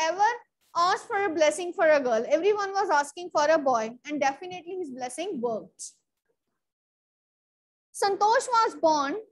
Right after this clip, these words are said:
the sixth child in a family with five sons,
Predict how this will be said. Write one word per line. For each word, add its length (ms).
the 200
sixth 580
child 420
in 140
a 80
family 600
with 300
five 360
sons, 600